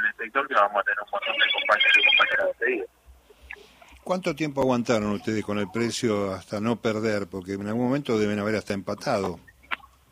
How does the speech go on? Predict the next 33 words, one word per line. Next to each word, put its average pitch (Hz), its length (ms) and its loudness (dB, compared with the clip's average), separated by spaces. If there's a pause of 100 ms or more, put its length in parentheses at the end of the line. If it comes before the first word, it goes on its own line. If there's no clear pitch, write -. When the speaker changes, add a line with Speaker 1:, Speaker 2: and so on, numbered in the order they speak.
(200)
Speaker 1:
Hoy, 165 320 4
hoy, 180 260 2
a 135 80 8
ver, 123 160 6
nosotros 131 520 -2 (220)
hoy 156 300 2 (300)
estamos, 120 420 0 (520)
sí, 113 80 0 (180)
gracias 113 400 4
a 110 40 2
Dios, 127 220 0 (360)
medianamente 117 880 2 (560)
si 110 120 -2
podés 117 340 4
decir 117 260 -6
estoqueado, 120 580 2
hoy 135 200 -2
llegaron 117 340 4
trescientas 107 460 -2
bolsas 113 240 -4
de 104 80 6
harina 110 300 2
oxidada, 117 420 2
por 98 200 -6
ser 101 160 2
que 101 100 0
los 98 120 0
muchachos 104 360 -2
escucharon 104 400 2
las 101 160 4
entrevistas 117 680 4
y - 40 -8 (100)
quieren 98 320 4